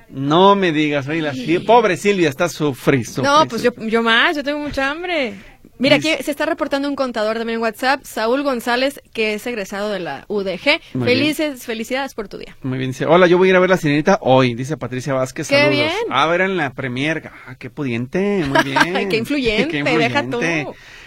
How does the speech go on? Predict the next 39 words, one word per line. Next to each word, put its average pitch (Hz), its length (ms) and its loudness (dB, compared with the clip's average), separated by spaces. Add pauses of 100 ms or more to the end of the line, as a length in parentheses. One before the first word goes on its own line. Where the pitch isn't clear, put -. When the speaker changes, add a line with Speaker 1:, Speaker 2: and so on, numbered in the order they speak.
(140)
Speaker 1:
Este, 151 640 6
"Buenas 190 260 4
tardes, 202 220 2
señores, 185 320 2
los 156 120 0
del 147 160 0
ciapa, 202 500 2 (140)
que 131 120 -6
sacan 165 360 0
la 131 100 2
mugre 180 360 4
de 185 100 2
las 175 140 0
alcantarillas, 170 460 -2
no 165 120 -2
se 190 100 -4
la 175 100 0
llevan, 180 360 2
que 135 140 -8
por 120 160 -8
favor 147 200 -8
se 208 160 -2
la 190 160 0
lleven", 151 320 0
dice 147 200 -6
Mari 160 180 -4
González. 139 460 -6
Mari, 170 320 -2 (340)
precisar, 147 580 2 (340)
una 170 200 4
vez 185 200 2
que 196 100 2
se 170 140 0
la, 123 580 2
la 135 180 0
retiran 190 380 4
de 180 80 4
la 175 60 4
alcantarilla 170 680 2